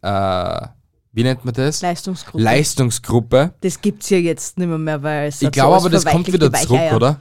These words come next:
Speaker 1: Ich weiß
Speaker 2: Na.
Speaker 1: ich nicht. Ich war zuerst über eine zweite Leistungsgruppe.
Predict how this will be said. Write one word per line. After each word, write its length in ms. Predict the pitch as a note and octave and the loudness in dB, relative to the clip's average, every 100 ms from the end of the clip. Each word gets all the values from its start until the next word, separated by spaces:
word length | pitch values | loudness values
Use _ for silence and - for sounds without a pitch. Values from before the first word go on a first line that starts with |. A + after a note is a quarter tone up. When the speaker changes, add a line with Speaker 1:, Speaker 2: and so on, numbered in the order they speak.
| _ | _
Speaker 1:
Ich 80 | - | -4
weiß 140 | G2+ G#3 | 0 2
Speaker 2:
Na. 220 | - F#2+ | 2 0
Speaker 1:
ich 160 | - A3+ - | -4 -6 -4
nicht. 120 | D4+ | -4
Ich 160 | - D#3+ | 0 4
war 160 | F3 D#3 - | 4 4 -2
zuerst 400 | - D3 D3+ - | 0 2 2 2
über 160 | C#3+ D3 | 2 2
eine 120 | C3+ | 0
zweite 360 | - A2+ - A2 | 0 -2 -2 -2
Leistungsgruppe. 720 | G2 G2 G#2 - G#2 - A2 | -4 -4 -8 -8 -10 -10 -14